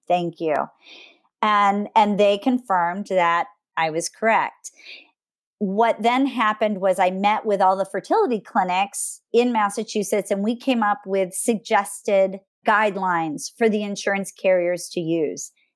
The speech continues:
Now, this was the first attempt, and this was back in two thousand and twelve. It ended up becoming that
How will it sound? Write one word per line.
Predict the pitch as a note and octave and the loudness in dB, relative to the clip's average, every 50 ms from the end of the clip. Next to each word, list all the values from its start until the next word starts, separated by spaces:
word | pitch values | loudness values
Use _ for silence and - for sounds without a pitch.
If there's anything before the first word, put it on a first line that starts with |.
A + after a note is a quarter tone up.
| _ - | _ -4
Now, | - A#3 | -2 0
this | A#3 D#4+ D#4 - | 0 0 0 0
was | F4+ D4+ C4+ - | -2 -2 0 0
the | C4 | -2
first | B3 - - A#3 A3+ A3+ - - | 0 0 0 0 0 0 -2 -4
attempt, | G#3 G3 - - A3 F#3+ F3 E3+ D3 - _ _ - _ _ _ _ _ - | -6 -6 -4 -2 0 0 0 0 -4 -6 _ _ -20 _ _ _ _ _ 0
and | A#3+ A#3+ | 2 2
this | A#3+ C4 C4 | 2 2 2
was | C#4+ C4+ C4+ | 0 -2 0
back | - A#3+ G#3+ G3+ G3+ - | 2 2 2 2 2 0
in | G#3+ G#3 | -2 -2
two | - - A3 | -2 -4 -2
thousand | - - F#3+ F#3+ F#3 F#3 G3 F#3 F3+ | 0 2 2 2 2 0 -4 -4 -4
and | F3 F3 E3+ | -4 -6 -6
twelve. | - - G3+ G3+ G#3+ F#3 E3 C3 F#2+ - - _ _ _ _ _ _ _ _ _ _ _ _ _ _ _ _ _ _ _ _ - | -4 -2 0 2 4 4 4 2 0 -4 -10 _ _ _ _ _ _ _ _ _ _ _ _ _ _ _ _ _ _ _ _ 2
It | C#4 C#4 A#3+ | 4 4 4
ended | C#4 D#4+ F#4 F4+ E4+ C4+ | 4 2 2 0 0 2
up | C4+ A#3 A3 G#3+ G#3 - _ _ _ _ _ _ _ _ E3+ | 4 4 4 4 2 -2 _ _ _ _ _ _ _ _ -2
becoming | F#3+ A3 G#3+ - - - C#4+ C4+ A#3+ G#3 F#3 F3+ F3 F3 F3 F3 F#3 F#3 _ _ _ _ _ - | -2 -2 -2 -2 -2 0 0 0 0 -2 -6 -8 -8 -8 -8 -8 -10 -12 _ _ _ _ _ 0
that | G3+ G3 G3 G3 | 2 2 2 0